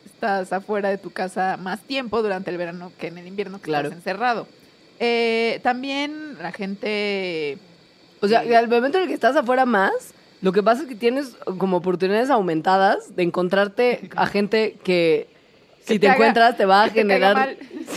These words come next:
Speaker 2: ¿no? Como que sales más y entonces vas a la misma fiesta en una terraza y te encuentras a tu ex.
Speaker 1: O sea, hay más convivencia.
Speaker 2: Sí, y
Speaker 1: Ajá.
Speaker 2: esto, por
Speaker 1: Sí.
Speaker 2: supuesto, fomenta más interacciones que eventualmente pueden tornarse violentas.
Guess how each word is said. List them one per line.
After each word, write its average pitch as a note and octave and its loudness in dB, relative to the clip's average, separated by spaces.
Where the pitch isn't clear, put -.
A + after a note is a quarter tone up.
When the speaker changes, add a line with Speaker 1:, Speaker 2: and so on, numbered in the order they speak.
Speaker 2:
¿no? G#3+ 0
Como G3+ 0
que F3 -2
sales G3+ 0
más G#3+ 0
y A3 2
entonces G3+ -4
vas G3+ 2
a G#3+ -2
la G3+ 0
misma F#3+ -2
fiesta F#3+ -2
en G3+ 0
una G3+ 0
terraza F3 -2
y - -12
te F#3 -4
encuentras F3 -2
a - -6
tu D3 -2
ex. - -6
Speaker 1:
O A#3+ -10
sea, B3 -2
hay B3+ -2
más C4 -12
convivencia. A3+ -4
Speaker 2:
Sí, B3+ 0
y G#3 0
Speaker 1:
Ajá. A3 6
Speaker 2:
esto, A#3+ 0
por G3 -2
Speaker 1:
Sí. G3 0
Speaker 2:
supuesto, A#3 2
fomenta A3 4
más A3+ 0
interacciones G3+ -2
que G3+ -2
eventualmente F3+ 0
pueden E3+ 0
tornarse E3 -4
violentas. E3+ -2